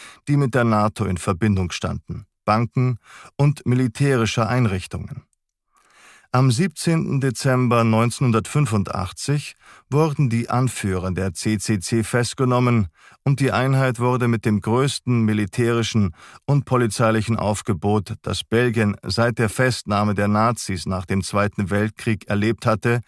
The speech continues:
aufgelöst. Die Kommunisten wurden diskreditiert, bis Journalisten entdeckten, dass der C-C-C-Anführer Pierre Carret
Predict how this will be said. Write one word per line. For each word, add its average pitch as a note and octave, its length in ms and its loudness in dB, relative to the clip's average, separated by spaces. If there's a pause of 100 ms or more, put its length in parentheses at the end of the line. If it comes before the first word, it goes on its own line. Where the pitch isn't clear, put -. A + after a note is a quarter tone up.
(260)
aufgelöst. - 760 -4 (1600)
Die C#3 80 -2
Kommunisten D#3+ 800 2
wurden A#2+ 320 2
diskreditiert, B2+ 1040 -2
bis B2+ 300 -4
Journalisten A2 640 0
entdeckten, G2+ 760 -2
dass A2+ 260 -4
der G#2+ 240 0
C-C-C-Anführer A#2+ 1400 -2
Pierre A2+ 280 0
Carret A2 520 0